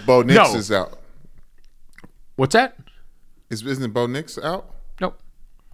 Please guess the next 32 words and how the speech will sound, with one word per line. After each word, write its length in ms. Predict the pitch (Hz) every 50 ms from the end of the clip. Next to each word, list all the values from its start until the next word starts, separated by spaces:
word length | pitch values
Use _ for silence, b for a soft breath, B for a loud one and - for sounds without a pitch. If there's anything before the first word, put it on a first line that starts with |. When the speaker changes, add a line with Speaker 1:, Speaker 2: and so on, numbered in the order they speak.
| - - - - - - - - - - - - - - - - - - - - - - - - - - - - - - - - - - - - - - - - - - - - - -
Speaker 1:
Okay. 300 | - - - - - - - - - - - - - - - - - - -
I 60 | 101
renege. 520 | 101 101 101 98 98 92 82 85 - - -
Continue. 500 | - - 113 107 - 110 92 85 82 98 - - - - - - - - - 196
Speaker 2:
So, 460 | 165 - - 196 180 175 175 165 151
Brandon, 540 | 139 135 165 185 196 196 185 175 160 151 147
you 180 | 143 165 196
said 640 | 185 - - 214 180 170 165 156 143 131 127 120 - -
U 340 | 113 123 131 156 160 170
S 200 | 160 147 135 -
C, 260 | - - 151 139 127 113
you 260 | 101 101 123 135 131
don't 400 | 113 104 139 135 147 139 - 117
think 300 | - 139 127 120 104 -
that 180 | 127 117 98
they're 300 | 87 120 117 117 113 107
capable 500 | 104 - - 123 110 107 117 113 110 107
of 80 | 107 101
making 240 | 113 107 101 - 104
the 60 | 98
college 300 | - 117 107 101 101 95
football 320 | - 117 104 - 113 107
playoff. 340 | - - 180 175 156 143 - B B B B B
I 100 | - 233
disagree. 460 | 269 269 - 269 226 233 277 226 131
They're 220 | 98 104 165 190 170
sitting 260 | - 262 254 254 254
at 80 | 247
number 220 | 226 226 226 214 208
seven 320 | - - 214 202 208 196
right 220 | 175 165 147 139 123
now. 320 | 139 127 123 120 117 -